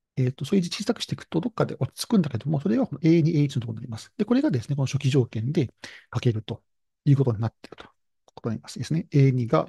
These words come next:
二であって、エーエイチが一であるというのが上に書かれている通りであるということですね。ということで、このなんか行列の形の、行列とベクトルの形で、その全化式が書けるということになります。そうすると、これは、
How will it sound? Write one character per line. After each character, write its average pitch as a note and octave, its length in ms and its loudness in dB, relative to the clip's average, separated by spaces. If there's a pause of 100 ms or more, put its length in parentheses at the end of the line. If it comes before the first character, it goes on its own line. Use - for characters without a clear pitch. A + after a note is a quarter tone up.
(240)
二 C3 100 2
で A#2 140 -2
あ G#2+ 60 -6
っ - 60 -12 (140)
て、 - 180 -2
エ C#3 60 0
ー - 20 4
エ A#2 100 2
イ - 40 -2
チ - 120 -6
が A2+ 60 0
一 G2+ 140 -6
で A2+ 60 0
あ G#2 40 -4
る G#2+ 60 -6
と - 120 -6
い - 20 0
う - 20 0
の D3+ 60 0
が D#3+ 60 2
上 C3 80 6
に A#2 60 2
書 A#2 140 -2
か - 120 -2
れ A2 60 -2
て - 100 -8
い - 20 -6
る B2+ 60 -8
通 - 160 -4
り G#2 60 -10
で G#2 60 -12
あ G2+ 40 -8
る - 100 -18
と - 80 -20
い - 20 -20 (440)
う - 40 -16
こ - 60 -14
と - 80 -10
で G#2 60 -10
す - 100 -4
ね。 F3 120 0 (440)
と C4 80 6
い - 20 10
う - 0 -
こ D#4 60 8
と C3+ 100 4
で、 B2 220 6
こ - 420 -2
の F3+ 40 8
な D#3+ 60 4
ん - 20 4
か B2+ 80 6
行 G#3+ 220 6
列 C4+ 220 4
の C4 80 4
形 A3+ 360 0
の、 C#4 300 4 (440)
行 G#3 120 6
列 A3+ 120 4
と G3+ 80 2
ベ F3+ 80 6
ク F3+ 60 6
ト G3 80 4
ル F#3 40 6
の F3+ 60 2
形 - 280 -6
で、 F3+ 240 2
そ - 120 -4
の A#2+ 60 2
全 C#3+ 140 4
化 C#3+ 100 0
式 - 100 -6
が A2+ 100 -4
書 G#2+ 80 -8
け C#3 120 2
る A2 60 0
と - 100 -16
い - 80 -20
う D#3+ 100 -6
こ C#3+ 120 -6
と A#2+ 60 -4
に A2 40 -4
な G#2 60 -4
り A2 60 -8
ま G#2+ 120 -8
す。 - 100 -14 (560)
そ C#4 140 0
う - 20 2
す D4 80 4
る C#4+ 100 4
と、 D#3 220 0
こ - 140 -18
れ A3 100 2
は、 A3 320 4